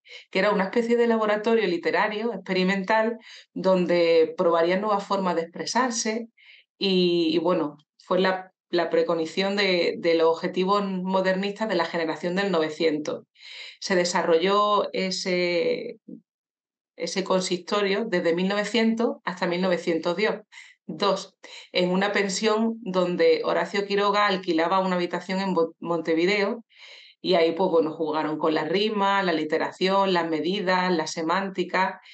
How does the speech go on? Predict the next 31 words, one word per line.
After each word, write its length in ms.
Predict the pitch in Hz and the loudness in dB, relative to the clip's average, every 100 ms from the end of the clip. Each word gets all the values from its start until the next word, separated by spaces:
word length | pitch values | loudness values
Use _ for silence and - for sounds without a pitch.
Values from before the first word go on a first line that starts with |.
| - - - _ _ _ | -20 -20 -20 _ _ _
Y, 680 | 190 180 170 165 160 147 - | 2 4 4 4 2 0 0
y, 80 | |
bueno, 300 | 170 175 165 | 2 2 2
también 600 | 156 160 160 170 180 160 - | 0 0 0 0 -2 -6 -10
dice 480 | - 170 165 180 | -6 -4 -2 -4
que 500 | - 160 147 139 123 | 0 0 2 0 0
en 100 | 139 | -2
esa 240 | 160 160 180 | -2 -2 0
reunión, 640 | 175 170 175 175 180 190 | 2 2 2 0 0 -2
pues, 520 | 185 170 143 143 - - | 0 2 2 0 -2 -6
había 240 | 147 160 | 0 0
muchos 300 | 175 175 175 | 0 -2 -2
escritores 640 | 165 - 151 170 208 196 | -4 -2 -2 0 0 2
y 60 | 180 | 0
pensadores 640 | 160 147 156 147 180 190 | 0 -2 -2 -2 0 0
del 100 | 170 | -2
principio 400 | 160 151 170 165 | -2 -8 -6 -4
del 120 | 151 | -4
siglo 280 | 151 156 143 | -4 -4 0
veinte, 560 | 175 202 202 185 190 - - - - - _ | 0 -2 -2 -4 -4 -8 -20 -20 -20 -20 _
y 520 | - 190 175 165 165 160 | -4 2 2 2 0 0
se 200 | 175 165 | -2 0
fue 200 | 185 180 | 0 0
incluso, 720 | 185 190 - 196 185 165 160 | 0 -2 0 0 2 2 0
se 140 | 175 | -4
presidía 640 | 175 160 175 160 170 180 | -2 -2 -2 0 2 2
la 160 | 185 175 | 2 2
vida 200 | 165 170 | 2 0
literaria 680 | 175 175 165 175 180 185 185 | 0 0 0 2 2 0 0
de 100 | 180 | 0
Montevideo, 840 | 170 165 165 160 185 185 190 | -2 -2 -2 0 0 0 -2